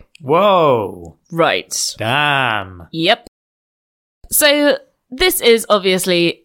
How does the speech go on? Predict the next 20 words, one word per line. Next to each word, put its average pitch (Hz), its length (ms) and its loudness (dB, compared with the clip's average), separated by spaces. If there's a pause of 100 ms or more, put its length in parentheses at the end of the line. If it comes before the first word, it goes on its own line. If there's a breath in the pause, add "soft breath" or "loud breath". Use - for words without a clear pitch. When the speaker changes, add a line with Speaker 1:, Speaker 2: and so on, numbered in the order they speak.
Speaker 2:
abhorrent. - 680 0
Speaker 1:
Yeah. 117 280 -2 (400)
Speaker 2:
And 220 520 2 (240)
we 349 140 -2
cannot 269 440 -2
approve 185 340 0
at - 100 -6
all 175 160 4
of 160 80 0
how 175 160 0
these 160 220 -4
women 160 220 0
behaved, 147 560 0
Speaker 1:
No. 139 120 0
Speaker 2:
especially 339 800 2
because 359 640 0
one 170 360 0
of 247 80 -4
the 277 100 2
ladies, 226 760 0